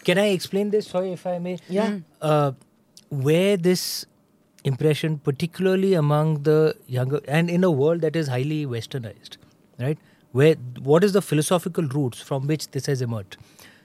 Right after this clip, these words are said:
Speaker 1: Do you notice that when Abrahamic people, when they die, bodies are buried, they're not
Speaker 2: Hmm.
Speaker 1: cremated,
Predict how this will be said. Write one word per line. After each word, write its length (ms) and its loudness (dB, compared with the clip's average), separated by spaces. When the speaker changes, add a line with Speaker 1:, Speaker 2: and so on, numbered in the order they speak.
Speaker 1:
Do 100 6
you 40 10
notice 360 4
that 200 2
when 340 2
Abrahamic 520 2
people, 240 -2
when 160 -2
they 100 2
die, 340 -2
bodies 360 2
are 80 2
buried, 380 -4
they're 140 -10
not 160 -2
Speaker 2:
Hmm. 60 -18
Speaker 1:
cremated, 380 -2